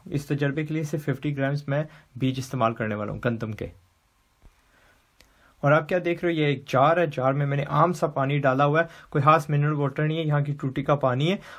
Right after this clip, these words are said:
और उसमें मैंने क्या करना है, ये जो बीज हैं, इनको मैंने तकरीबन बारह घंटे भिगोना है। अ, साथ आप ये देख रहे हो ब्लीच है, घरेलू ब्लीच है, इसके सिर्फ एक आध कतरे मैंने इसमें डालने हैं जरासीमों को मारने के लिए।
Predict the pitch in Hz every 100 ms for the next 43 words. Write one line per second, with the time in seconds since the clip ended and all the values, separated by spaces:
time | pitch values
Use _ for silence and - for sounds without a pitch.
0 | - 160 160 151 185 165 160 165 160 160
1 | 170 156 143 117 151 180 170 151 147 160
2 | 151 139 156 156 147 143 156 131 127 147
3 | 151 147 143 160 139 123 127 123 107 -
4 | - - - 139 135 135 - 151 170 165
5 | 156 151 143 143 147 139 120 139 180 180
6 | 156 139 143 156 185 170 160 156 156 165
7 | - 147 - - 170 170 180 156 - 151
8 | 156 165 147 147 147 156 139 143 - 139
9 | 127 127 143 170 160 143 131 - 127 131
10 | 160 147 120 120 113 113 104 104